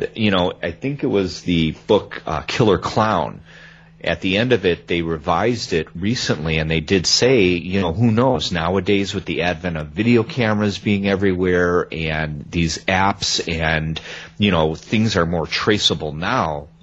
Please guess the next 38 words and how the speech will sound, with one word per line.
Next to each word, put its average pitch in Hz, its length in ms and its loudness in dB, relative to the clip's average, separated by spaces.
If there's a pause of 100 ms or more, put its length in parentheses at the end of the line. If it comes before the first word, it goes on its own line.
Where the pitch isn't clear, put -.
than 85 180 -4
they 82 100 -2
were 80 180 0
back 69 340 -4
then. 95 440 -4 (320)
You 147 100 2
know, 123 60 2
I 90 80 2
mean, 92 220 0
look 107 160 0
at 110 100 -4
the 95 80 -2
police 117 400 -2
force. - 440 -6
You 104 60 0
know, 85 80 2
I 80 60 0
forget 92 420 0
what, 87 300 0
uh, 80 160 -4
my 78 160 -4
friend 87 280 0
Steven, 87 560 0
uh, 78 220 0 (100)
the 82 200 -2
author 82 300 0
of 71 100 -4
Real 85 160 4
Life 78 260 -2
Monsters, 85 580 0
I 80 100 2
interviewed 80 420 0
him 101 140 2
for - 140 -2
the 76 100 -2
film, 73 400 -2
Steven 80 400 0
Gianangelo, 85 760 0